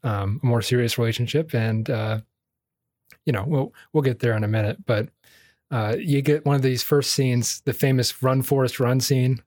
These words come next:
where he's being bullied and throwing rocks at, the bullies are throwing rocks at Forrest, and Jenny tells him to, "Run, Forrest, run." So he takes off down this,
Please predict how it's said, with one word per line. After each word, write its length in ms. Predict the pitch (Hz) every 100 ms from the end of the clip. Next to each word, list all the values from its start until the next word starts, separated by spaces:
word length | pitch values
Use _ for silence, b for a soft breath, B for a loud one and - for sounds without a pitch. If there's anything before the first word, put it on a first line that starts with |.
| -
where 180 | 127 110
he's 360 | 113 110 104
being 360 | - 123 127 120
bullied 440 | 117 120 120 113 B B B -
and 120 | 113
throwing 260 | 123 123 110
rocks 340 | 117 151 -
at, 160 | 156 123
the 60 |
bullies 260 | 123 123 113
are 40 |
throwing 260 | 104 131 120
rocks 240 | 117 117 123
at 60 |
Forrest, 360 | 110 123 120 -
and 200 | 104 101 b b b
Jenny 200 | 139 131
tells 220 | 127 139
him 80 | 131
to, 80 | 131
"Run, 380 | 165 254 294 254
Forrest, 460 | 240 254 277 269
run." 360 | 247 269 247 165
So 100 | -
he 80 | 117
takes 260 | - 143 -
off 220 | 139 127
down 200 | 131 120
this, 300 | 113 -